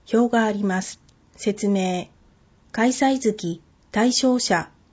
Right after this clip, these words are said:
内容の順に読みます。七月、大学生、大学生による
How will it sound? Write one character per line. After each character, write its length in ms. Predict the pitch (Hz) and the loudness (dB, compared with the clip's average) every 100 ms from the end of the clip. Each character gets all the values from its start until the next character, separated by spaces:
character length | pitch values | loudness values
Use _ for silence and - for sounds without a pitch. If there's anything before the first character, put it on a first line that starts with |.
| - | -4
内 300 | 190 220 240 | 0 2 4
容 260 | 240 226 214 | 4 2 2
の 160 | 226 | 2
順 260 | 214 208 202 | 2 4 4
に 100 | 196 | 4
読 120 | 185 | 2
み 120 | 180 | 0
ま 160 | 170 170 | -2 -4
す。 200 | - - _ _ _ _ _ _ _ _ _ _ _ - | -8 -16 _ _ _ _ _ _ _ _ _ _ _ -12
七 240 | - 233 | -4 -2
月、 440 | 233 226 208 208 - _ _ _ _ _ _ | -2 0 0 0 -4 _ _ _ _ _ _
大 200 | 220 247 | 2 2
学 200 | 262 262 | 2 -2
生、 420 | - 196 175 156 - _ _ _ _ _ _ | -2 -4 -4 -8 -14 _ _ _ _ _ _
大 200 | 220 269 | 2 4
学 200 | 277 277 | 2 0
生 260 | - 220 202 | 2 4 4
に 180 | 185 | 0
よ 100 | 175 | -2
る 200 | 175 180 | -2 -2